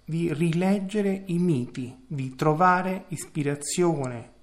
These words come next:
nelle fonti dirette, nei racconti degli anziani, per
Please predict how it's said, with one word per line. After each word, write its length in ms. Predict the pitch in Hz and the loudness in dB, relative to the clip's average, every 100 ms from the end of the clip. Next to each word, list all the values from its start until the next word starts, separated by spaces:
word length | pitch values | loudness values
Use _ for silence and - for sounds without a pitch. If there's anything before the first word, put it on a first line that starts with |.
| - 349 | -20 -12
nelle 280 | 139 127 127 | -10 -8 -8
fonti 840 | - 170 151 139 - 135 127 - - - - _ | -2 0 0 -2 -6 -8 -8 -14 -20 -20 -20 _
dirette, 800 | - 131 165 156 143 - 131 127 - | -8 -2 0 0 -2 -8 -12 -10 -8
nei 180 | 139 | -6
racconti 460 | 135 139 170 170 151 | -6 -2 -2 0 0
degli 240 | 139 143 | -2 0
anziani, 760 | 147 147 - 160 127 127 143 156 - | -2 -2 0 0 0 -2 -4 -6 -6
per 720 | - 190 190 185 160 151 - | 2 4 4 4 4 2 -2